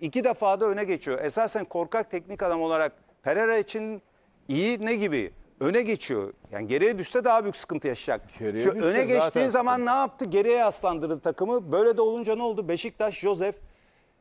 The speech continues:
Speaker 1: sekiz numara evrildi altı numaradan. İki tane savunma arasında set ucunda dip koşu yaptı. Dip. Yani bir orta saha oyuncusu için hareketli ve dip koşu yapması
Speaker 2: Altı
Speaker 1: mükemmel.
Speaker 2: numara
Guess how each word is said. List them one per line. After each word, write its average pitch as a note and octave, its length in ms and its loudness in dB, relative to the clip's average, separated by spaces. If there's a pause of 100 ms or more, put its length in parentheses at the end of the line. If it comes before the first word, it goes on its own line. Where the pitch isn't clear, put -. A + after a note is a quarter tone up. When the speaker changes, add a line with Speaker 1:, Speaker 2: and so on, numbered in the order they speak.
(100)
Speaker 1:
sekiz G#3 460 -2
numara G#3 260 2
evrildi D#3+ 380 2
altı D3 280 0
numaradan. D#3+ 500 2
İki G3 220 -2
tane E3+ 300 2
savunma F#3 420 0
arasında F3+ 400 -2
set A3 240 -2
ucunda F3 460 -2
dip E3+ 200 -4
koşu D#3+ 260 0
yaptı. A#2+ 400 0
Dip. D3 140 -2 (280)
Yani C#3+ 180 -2
bir F#3 60 2
orta F3+ 320 2
saha F#3 220 0
oyuncusu F3+ 480 -2
için D#3 280 -4
hareketli E3 640 -2
ve D#3 140 0
dip F3 180 -6
koşu F3 260 -2
yapması E3+ 380 0
Speaker 2:
Altı F3 220 4
Speaker 1:
mükemmel. F3+ 240 2
Speaker 2:
numara G3+ 580 2